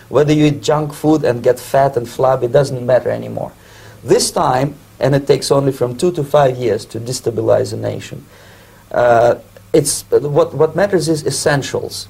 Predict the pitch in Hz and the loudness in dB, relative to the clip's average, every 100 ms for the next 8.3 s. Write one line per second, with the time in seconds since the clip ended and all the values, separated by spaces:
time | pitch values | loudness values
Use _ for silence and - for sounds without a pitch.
0 | - 120 117 156 170 190 214 214 - - | -4 -4 0 0 2 0 -2 -8 -20 -16
1 | - 139 139 139 139 135 143 147 165 - | 0 2 4 2 2 4 2 0 -8 -12
2 | - 131 123 143 120 120 - - - - | -10 -6 -2 0 -2 -6 -10 -10 -12 -16
3 | - - - _ _ - - - - - | -18 -20 -20 _ _ -20 -20 -20 -20 -20
4 | - - - - - 120 123 131 139 147 | -20 -20 -20 -8 0 2 4 2 2 2
5 | 143 143 - 185 170 - 165 147 147 151 | 2 0 0 0 0 0 0 0 0 2
6 | 160 127 120 120 120 - - - 120 117 | 4 4 2 2 0 0 -12 -4 -4 -4
7 | - 156 151 160 143 120 104 110 - - | -2 -2 0 2 4 2 0 -2 -12 -14
8 | - 113 110 | -6 -4 -4